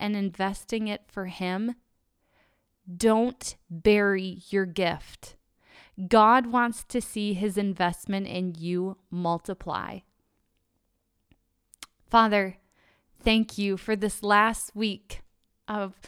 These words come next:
learning what it means to steward your gospel well. God, I pray for any listening today,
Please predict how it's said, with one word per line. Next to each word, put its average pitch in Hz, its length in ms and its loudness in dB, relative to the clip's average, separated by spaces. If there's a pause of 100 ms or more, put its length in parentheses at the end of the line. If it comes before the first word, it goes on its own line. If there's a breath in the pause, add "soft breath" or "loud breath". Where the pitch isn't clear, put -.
(240 loud breath)
learning 269 520 4
what 240 140 2
it - 160 -4
means 208 500 -2
to 226 180 -4
steward 247 800 -2
your 214 200 0
gospel 190 800 -2
well. 180 680 -2 (920 soft breath)
God, 240 280 8
I 254 160 4
pray 233 560 0
for 220 320 -6 (120)
any 240 320 2
listening 202 640 -2
today, 196 640 -4